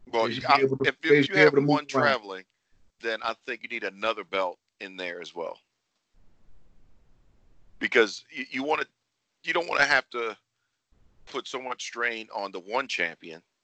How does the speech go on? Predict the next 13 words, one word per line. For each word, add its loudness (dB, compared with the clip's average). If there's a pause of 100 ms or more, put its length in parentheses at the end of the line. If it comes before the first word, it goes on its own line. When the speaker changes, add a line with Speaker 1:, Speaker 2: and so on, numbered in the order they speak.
(640)
Speaker 1:
that 0
they 2
have 6
to -18
travel -4
back -4
and -20
forth, -14 (420)
especially 0
when -4
the -6
W 0
W -4